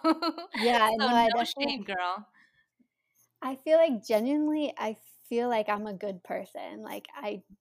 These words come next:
Speaker 2: treat people right. I treat people how I would wanna be treated, and I feel like I'm very empathetic, and it's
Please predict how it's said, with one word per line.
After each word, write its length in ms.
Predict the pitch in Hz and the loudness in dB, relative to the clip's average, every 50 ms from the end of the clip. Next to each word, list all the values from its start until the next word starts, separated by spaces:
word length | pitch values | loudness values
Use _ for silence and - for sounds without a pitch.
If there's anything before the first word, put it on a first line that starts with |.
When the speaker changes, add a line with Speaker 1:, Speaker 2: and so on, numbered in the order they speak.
| _ | _
Speaker 2:
treat 380 | - - - - 254 262 240 - | -18 -16 -10 -8 -6 -6 -8 -8
people 340 | - 262 240 - 254 240 226 | -8 -10 -6 -4 -4 -4 -2
right. 240 | 220 220 220 220 214 | -2 0 0 0 0
I 120 | 202 208 | -2 -4
treat 260 | 202 - - 226 220 - | -8 -10 -12 -14 -12 -12
people 320 | 226 214 - 220 208 196 | -14 -8 -4 -4 -4 -4
how 260 | - - 214 202 202 | -6 -8 -4 -2 -2
I 120 | 202 202 208 | -2 -2 -2
would 120 | 208 196 | -4 -4
wanna 200 | 196 202 202 202 | -6 -8 -8 -10
be 140 | 185 196 190 | -12 -12 -12
treated, 580 | - - - 202 190 190 208 208 214 220 208 208 _ _ _ _ _ _ _ _ _ _ _ _ - | -14 -14 -10 -10 -6 -4 -2 -2 -2 -2 -4 -6 _ _ _ _ _ _ _ _ _ _ _ _ -12
and 380 | 214 214 214 202 202 202 - - - _ _ _ _ _ _ _ | -8 -8 -6 -8 -8 -8 -10 -14 -16 _ _ _ _ _ _ _
I 180 | 226 220 214 214 | -6 -6 -6 -6
feel 360 | - - - - 226 220 220 | -8 -14 -10 -6 -4 -2 -2
like 200 | 240 240 247 262 | -2 -4 -4 -4
I'm 220 | 262 269 254 220 | -4 -4 -4 -4
very 240 | 202 208 208 208 214 | -4 -4 -2 0 -2
empathetic, 720 | 220 226 226 - 262 254 - - - - 214 - 240 254 - | -2 -2 -6 -8 -10 -8 -6 -6 -6 -4 -4 -4 -6 -6 -8
and 180 | 233 220 214 220 | -8 -8 -8 -10
it's 220 | - - - - | -12 -14 -16 -20